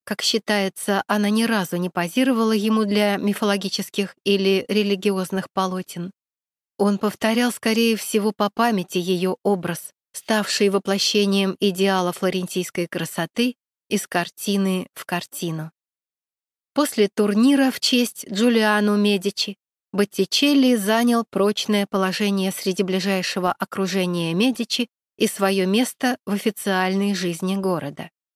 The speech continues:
Его постоянным заказчиком стал Лоренцо Пьерфранческо Медичи, кузен Лоренцо Великолепного.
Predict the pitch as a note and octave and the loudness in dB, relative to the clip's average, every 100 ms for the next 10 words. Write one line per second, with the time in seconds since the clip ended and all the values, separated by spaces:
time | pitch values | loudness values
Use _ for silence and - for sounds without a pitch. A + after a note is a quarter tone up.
0 | _ _ _ _ _ _ _ _ - G#3+ | _ _ _ _ _ _ _ _ -2 2
1 | A#3+ D4 B3+ - A3 A3 B3 A#3 G#3 G3 | 4 4 0 0 0 2 2 4 2 2
2 | G3 G3+ C#4+ - B3+ - A3 - - A3 | 0 0 0 2 0 0 -2 -2 -2 0
3 | A3 G3 - G#3+ G#3+ G#3+ G#3+ G#3 - G#3+ | 0 -2 -2 2 4 2 0 -2 -2 0
4 | G3+ - _ _ - G#3 G#3+ G3+ G3+ F#3+ | 0 -4 _ _ -4 0 0 0 -2 -2
5 | F#3+ A#3 G#3+ - - G#3+ G3+ A3 A3+ G3+ | 0 0 0 -2 0 2 2 2 2 2
6 | D3+ D3 - E3+ _ _ _ - A3 G#3 | -2 -6 -6 -8 _ _ _ -4 0 2
7 | A#3+ G3 D#3+ - F#3 G3 F#3+ F3 F3 - | 2 2 -2 -4 0 2 2 0 -4 -4
8 | F3+ F#3 - G#3 F3 - D#3+ D3+ D#3+ | -2 -2 -2 -2 -2 -6 -8 -10 -12